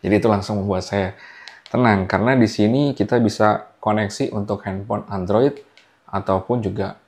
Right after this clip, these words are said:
ios ya, atau iPhone atau iPad. Jadi kita bisa langsung preview untuk tampilannya, eh,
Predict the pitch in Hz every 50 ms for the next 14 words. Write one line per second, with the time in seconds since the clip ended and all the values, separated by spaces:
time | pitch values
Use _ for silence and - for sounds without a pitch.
0 | _ _ _ - 98 92 95 - - - - - - - - - 92 92 104 110
1 | 113 107 - - - 95 92 87 - 104 104 101 - - - - - 90 90 -
2 | - 95 - - _ - - - _ _ _ - - 95 107 104 110 110 104 98
3 | - 95 92 92 90 90 92 - 117 117 117 117 - - _ _ _ _ _ _
4 | _ 98 98 101 - - 117 117 120 - - - - 101 92 95 95 - - 113
5 | 110 - - _ - 101 92 92 92 95 95 95 95 95 104 104 92 - - _
6 | _ _ _ _ _ _ _ - - 92 90